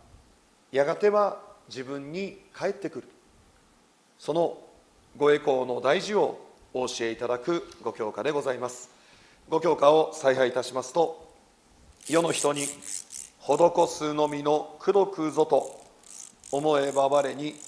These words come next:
返るなりけり。お示しでございます。え、七月、八月は、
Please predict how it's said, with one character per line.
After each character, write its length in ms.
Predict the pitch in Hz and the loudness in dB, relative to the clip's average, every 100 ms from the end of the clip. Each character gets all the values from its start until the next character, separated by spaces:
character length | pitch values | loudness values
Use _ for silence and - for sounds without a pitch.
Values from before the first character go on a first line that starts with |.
| - _ | -20 _
返 380 | - 180 196 165 | 0 2 2 0
る 200 | 180 180 - - - - | -4 -6 -8 -16 -16 -4
な 80 | 101 | -4
り 120 | 131 | -2
け 120 | 156 | -6
り。 80 | 139 - - - - - - - _ _ _ _ | -6 -10 -16 -16 -18 -20 -20 -20 _ _ _ _
お 60 | 110 | -12
示 240 | - 90 | -10 -10
し 20 | |
で 300 | 135 147 - | -4 -4 -6
ご 80 | - | -14
ざ 100 | 117 | -14
い 60 | 107 | -14
ま 100 | 98 | -16
す。 240 | - - _ _ _ - - - _ _ _ _ _ _ _ _ _ _ _ _ _ _ _ _ _ - _ _ - | -20 -20 _ _ _ -20 -20 -20 _ _ _ _ _ _ _ _ _ _ _ _ _ _ _ _ _ -20 _ _ -14
え、 80 | |
七 200 | 127 - | -10 -4
月、 240 | 202 196 190 | -2 -2 -4
八 240 | 147 190 | -6 -2
月 240 | 202 202 196 | -2 0 0
は、 340 | 165 120 - | 2 0 -6